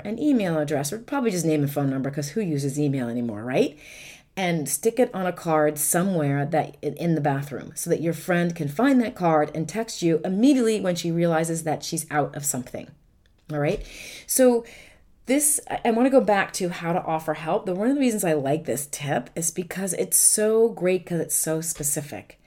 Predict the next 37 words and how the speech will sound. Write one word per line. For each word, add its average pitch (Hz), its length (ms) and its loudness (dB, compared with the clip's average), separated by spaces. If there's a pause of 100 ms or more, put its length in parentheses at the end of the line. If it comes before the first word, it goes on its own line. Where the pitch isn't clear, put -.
(460)
Now, 180 400 -2
if 214 240 -2
you 320 320 2
have 233 220 -2
said 180 300 -2
to 190 100 -8
your 185 100 -4
friend, 147 260 -4
"If 147 140 -4
you 147 80 -6
need 160 160 -2
anything, 175 420 -2
let 147 220 -4
me 165 160 -2
know," 127 480 -6
I 160 60 -12
just 147 200 -12
wanna 208 140 -4
let 247 140 0
you 247 180 0
know, 175 340 -2
and 160 120 -6
I'm 143 80 -4
sorry 135 320 -4
to - 60 -2
tell 170 260 -2
you, 160 300 -2
that 170 140 -4
is 170 160 -2
probably 214 480 -4
the 170 140 0
least 165 360 -4
helpful 160 260 -10
thing 143 240 -2
you 143 100 0
can 143 160 -8
say. - 320 -8